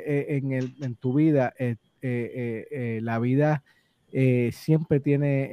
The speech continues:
eh, formas de alegrarte el día, este... Eh, hay muchas situaciones que estamos viviendo en este mundo y, y, y, y lo comparto, eh, eh,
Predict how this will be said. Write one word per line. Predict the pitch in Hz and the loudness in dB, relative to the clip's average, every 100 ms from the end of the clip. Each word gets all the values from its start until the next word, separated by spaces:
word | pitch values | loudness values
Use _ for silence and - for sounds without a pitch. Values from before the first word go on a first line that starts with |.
| 139 123 120 | -2 -2 -2
eh, | 113 | -4
formas | - 135 135 139 127 | -2 0 2 0 2
de | 127 | 2
alegrarte | 120 110 117 127 127 131 123 110 - 123 | 2 0 -2 -4 -2 0 0 -2 -4 -6
el | 110 | -4
día, | 101 123 113 | -2 0 -2
este... | - 110 - - 104 101 - _ _ _ - | -4 -10 -10 -6 -6 -6 -12 _ _ _ -10
Eh, | 120 117 | -4 -2
hay | 127 | 0
muchas | 143 160 170 | 2 2 0
situaciones | 143 156 139 - 151 | 0 -2 -2 0 0
que | 143 | -2
estamos | 135 135 135 143 | -4 -2 2 4
viviendo | 135 139 131 | 4 2 0
en | |
este | 131 131 | -2 -2
mundo | 120 131 131 117 110 | -2 -2 -2 -2 -4
y, | 120 | -6
y, | 110 104 104 113 107 92 | -8 -8 -8 -10 -10 -12
y, | 101 110 101 - 113 | -12 -10 -10 -12 -10
y | |
lo | 110 110 | -8 -6
comparto, | - 104 - 120 120 131 123 | -4 -4 0 0 2 4 4
eh, | 107 107 104 | 4 0 -2
eh, | 107 | -6